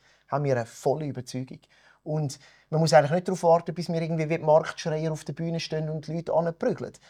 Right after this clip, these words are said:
Sondern, hey, das ist eine Einladung und wir zwingen niemanden. A-, aber dann, wir machen es aus voller Überzeugung.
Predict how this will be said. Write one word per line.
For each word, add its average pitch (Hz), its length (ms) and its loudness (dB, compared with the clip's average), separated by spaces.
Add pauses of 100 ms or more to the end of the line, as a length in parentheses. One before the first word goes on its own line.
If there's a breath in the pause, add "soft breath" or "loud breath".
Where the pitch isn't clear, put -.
Sondern, 135 500 2 (320 soft breath)
hey, 147 140 2
das 214 180 2
ist - 120 -2
eine 160 160 4
Einladung 147 380 4
und 139 420 -4
wir 170 260 -4
zwingen 147 320 0
niemanden. 190 560 -2
A-, - 160 4 (140)
aber 147 220 4 (120)
dann, 165 260 6
wir 147 80 2
machen 147 220 4
es - 80 -8
aus 127 80 -4
voller 185 280 2
Überzeugung. 185 580 -2